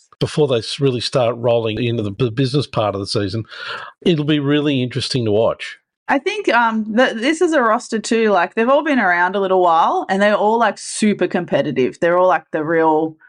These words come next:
Speaker 1: Yep.
Speaker 2: they all got a bit of spice to them in their competitiveness, how they conduct themselves on the court. I think they'll be able to gel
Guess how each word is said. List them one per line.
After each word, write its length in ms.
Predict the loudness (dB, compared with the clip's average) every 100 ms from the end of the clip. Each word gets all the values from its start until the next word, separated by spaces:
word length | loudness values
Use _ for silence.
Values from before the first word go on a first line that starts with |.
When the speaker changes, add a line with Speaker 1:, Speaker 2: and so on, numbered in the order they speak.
| _ _ -4
Speaker 1:
Yep. 260 | -2 -4 _ _
Speaker 2:
they 120 | 0
all 100 | 2
got 100 | 0
a 60 | 0
bit 80 | -2
of 60 |
spice 480 | -4 0 0 0 -4
to 80 | -4
them 200 | -2 0
in 60 | 0
their 120 | -2
competitiveness, 1120 | -2 -4 0 0 2 0 2 2 0 -4 -14 -16 -20 -20 -6 0
how 200 | 0 0
they 160 | -2
conduct 400 | -2 0 0 -2
themselves 380 | -8 -2 -2 0
on 100 | -4
the 80 | -4
court. 460 | -2 0 2 0 -4 _
I 120 | -4 -2
think 220 | -6 0
they'll 140 | 2
be 120 | 2 0
able 200 | 0 -2
to 100 | -6
gel 640 | 0 4 4 4 2 -4